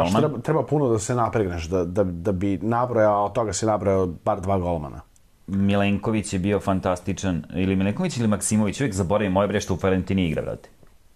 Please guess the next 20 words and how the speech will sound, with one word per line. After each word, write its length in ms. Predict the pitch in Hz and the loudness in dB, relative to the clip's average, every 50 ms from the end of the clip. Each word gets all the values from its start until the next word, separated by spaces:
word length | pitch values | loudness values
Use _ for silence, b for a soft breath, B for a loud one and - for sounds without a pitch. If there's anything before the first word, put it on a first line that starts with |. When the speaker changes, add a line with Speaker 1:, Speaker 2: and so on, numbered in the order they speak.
| _ - - - _ | _ -20 -20 -16 _
Speaker 2:
Mislim 340 | - 104 95 - - 92 87 | -10 -8 -8 -8 -8 -8 -6
da 60 | 87 | -6
je 80 | 87 90 | -6 -6
Maksimović. 640 | 90 87 - - 95 95 92 85 76 - - - - - - b b b b b b b b b b b b b b b | -6 -8 -8 -8 -8 -6 -6 -8 -10 -12 -16 -20 -20 -20 -20 b b b b b b b b b b b b b b b
Speaker 1:
Ovaj, 1040 | - - 85 92 90 90 90 92 92 90 90 90 90 85 85 90 87 90 90 90 90 90 87 87 | -2 0 2 4 4 4 4 6 6 4 4 4 2 2 2 2 2 2 2 2 2 2 4 4
e, 120 | 85 78 - - - - _ _ _ _ _ _ _ _ _ _ - - - | 4 2 0 -4 -10 -20 _ _ _ _ _ _ _ _ _ _ -20 -10 -4
jer 100 | - 95 101 | -2 0 2
jedan 220 | 107 107 123 120 | 2 2 2 2
je 60 | 113 | 2
naš, 240 | 107 113 127 131 113 | 2 2 2 2 0
drugi 200 | 101 113 120 110 | 0 0 0 0
je 100 | 107 - | 0 0
Partizanov, 500 | - 98 85 98 95 95 104 101 101 95 | -2 -2 -2 -2 0 0 2 2 2 0
zato 180 | 90 87 85 98 | 0 0 0 0
nemam 200 | 92 90 87 82 | 0 0 -2 -2
pojma 260 | 90 87 82 82 90 | -2 -2 0 0 0
Speaker 2:
Da. 100 | 98 87 | 2 2
Speaker 1:
koji 140 | 80 80 78 | 2 2 0
je 120 | 71 67 | 0 -2
koji. 260 | 67 - 78 67 69 | -2 -2 -4 -4 -4